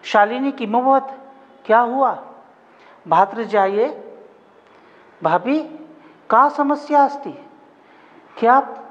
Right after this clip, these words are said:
तुमको समस्या है? माला कहती है, शालिनी, अहम मात्र मासत्रयस्य गर्भ स्वशिक कुक्षि-, कुक्षो धारयामि।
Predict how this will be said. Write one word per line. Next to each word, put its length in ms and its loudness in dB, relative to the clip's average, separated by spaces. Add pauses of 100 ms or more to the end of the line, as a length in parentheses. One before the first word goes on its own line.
(140)
तुमको 260 -2
समस्या 500 -2
है? 260 -8 (2750)
माला 240 4
कहती 360 -10
है, 60 -12
शालिनी, 720 -2
अहम 440 0 (640)
मात्र 440 2 (720)
मासत्रयस्य 880 0
गर्भ 420 -2
स्वशिक 560 -2
कुक्षि-, 800 -12
कुक्षो 360 0
धारयामि। 680 0